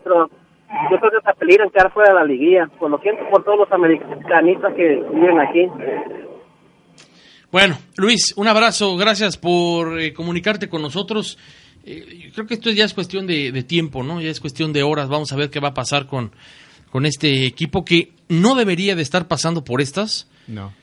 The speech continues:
Speaker 2: siendo su centenario, ¿eh?
Speaker 3: Pero es que también ya lo veníamos venir, porque, eh, antes de empezar el torneo,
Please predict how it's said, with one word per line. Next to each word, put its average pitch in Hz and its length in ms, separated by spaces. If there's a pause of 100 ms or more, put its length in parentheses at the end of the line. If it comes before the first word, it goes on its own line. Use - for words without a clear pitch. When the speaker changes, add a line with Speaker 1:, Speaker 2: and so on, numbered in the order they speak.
Speaker 2:
siendo 185 400
su 135 100
centenario, 123 600
¿eh? 208 120 (300)
Speaker 3:
Pero 147 120
es 165 120
que - 60
también 131 260
ya 147 80
lo 143 80
veníamos 127 320
venir, 120 400
porque, 131 400 (520)
eh, 120 280
antes 165 380
de 156 60
empezar 135 300
el 156 120
torneo, 139 880